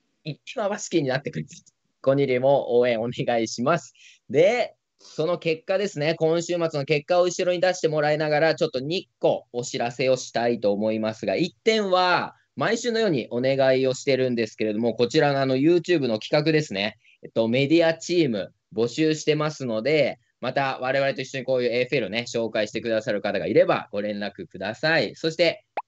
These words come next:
試合ごとのハイライトですとか、こういうニュースと取り上げてくださいっていうリクエストもコメントですとか、メールでお待ちしてますので、ぜひこちらもお気軽にお願いします。そして、ジャイアンツがね、ファイナルシリーズ勝ち上がってますので、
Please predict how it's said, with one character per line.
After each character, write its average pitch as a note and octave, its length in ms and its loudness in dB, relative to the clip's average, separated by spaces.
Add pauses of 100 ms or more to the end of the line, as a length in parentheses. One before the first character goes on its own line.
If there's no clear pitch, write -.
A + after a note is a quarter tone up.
(100)
試 D3 220 -4
合 D3 140 2
ご D3 120 -2
と C3 120 -2
の D3 100 -4
ハ B2+ 200 -6
イ C3 100 -2
ラ C3+ 140 0
イ A#2+ 40 -2
ト A2 100 -6
で G2+ 100 -8
す - 60 -20
と G#2 140 -6
か、 A#2+ 300 -2
こ B2 100 0
う A2 60 0
い A2 40 -4
う - 20 -6
ニ A2+ 100 -4
ュ A2 40 -4
ー G#2+ 40 -8
ス - 100 -18
と - 160 -10
取 A2+ 160 -2
り A2+ 60 0
上 A2 60 0
げ G2+ 120 -6
て - 120 -12
く A2+ 80 -6
だ G#2 100 -2
さ F3+ 160 2
い F3+ 40 2
っ E3 60 -6
て C3 100 0
い - 20 2
う A2 100 2
リ A2+ 140 -2
ク D#3+ 80 2
エ D#3 60 4
ス D3+ 80 -6
ト A#2+ 100 -6
も A2+ 160 -2
コ A#2+ 160 -4
メ A#2+ 100 -2
ン A#2+ 80 -4
ト A#2+ 80 -4
で A#2+ 100 2
す A#2+ 80 -12
と G2 120 -4
か、 F#2+ 260 -2
メ A2+ 180 -2
ー A2 40 0
ル A2 80 0
で A2 240 0
お F#2+ 40 -14
待 G#2 280 -8
ち - 20 -14
し - 40 -16
て G2 100 -8
ま G2 100 -6
す F#2+ 140 -10
の E2+ 80 -6
で、 F#2 80 -8
ぜ F3+ 140 4
ひ B2+ 180 -2
こ - 100 -4
ち - 120 -8
ら F#2 100 -4
も A2 120 -2
お E2 60 -6
気 G2+ 140 -4
軽 F#2+ 180 -2
に E3 220 0 (280)
お F2 80 -10
願 G#2+ 300 0
い F#2 40 -6
し - 140 -10
ま B2+ 160 0
す。 - 160 -14 (240)
そ C#3+ 180 -2
し D#3 120 -4
て、 G#3 480 0
ジ C#3+ 140 -4
ャ G#3 120 -2
イ G#3 80 -2
ア F3 80 -2
ン D3+ 40 -8
ツ D3 100 -12
が B2+ 100 -4
ね、 B2+ 200 -6
フ D3+ 60 -8
ァ D3+ 100 -2
イ - 20 -2
ナ E3+ 100 -4
ル C3+ 80 -8
シ D#3 220 -8
リ D#3+ 180 -2
ー A#2+ 40 -4
ズ A2+ 100 -4
勝 A2+ 180 -4 (380)
ち E3+ 100 0
上 F#3+ 100 2
が F3 100 0
っ F3 100 -8
て F3 100 0
ま F3+ 160 -2
す D#3 120 -6
の G#2 120 -4
で、 A#2+ 320 -2